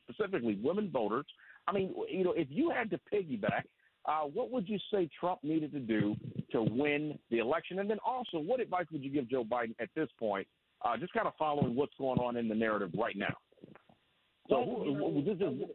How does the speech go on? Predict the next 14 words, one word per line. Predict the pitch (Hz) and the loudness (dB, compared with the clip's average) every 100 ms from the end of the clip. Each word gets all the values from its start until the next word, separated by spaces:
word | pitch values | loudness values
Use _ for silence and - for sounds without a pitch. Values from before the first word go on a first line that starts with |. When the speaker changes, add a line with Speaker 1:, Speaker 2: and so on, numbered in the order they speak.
| - | -4
Speaker 1:
what, | 226 196 | -2 0
what, | 240 | 0
what, | 202 247 | 0 -2
what, | 220 226 | -2 -2
winners | 233 233 | 0 0
and | 190 | 0
losers? | 165 123 80 - | 0 -2 -4 -6
Who | |
would | 180 160 | -4 -2
you | 135 | -2
say? | 120 80 - _ _ _ _ _ _ - - - _ _ - | -2 -4 -10 _ _ _ _ _ _ -20 -20 -20 _ _ -2
Speaker 2:
So, | 214 196 190 147 - | 2 2 0 -2 -2
uh, | 156 147 139 127 90 - 73 - 95 | 0 2 0 -2 -4 -14 -20 -20 -14
the | 127 | -4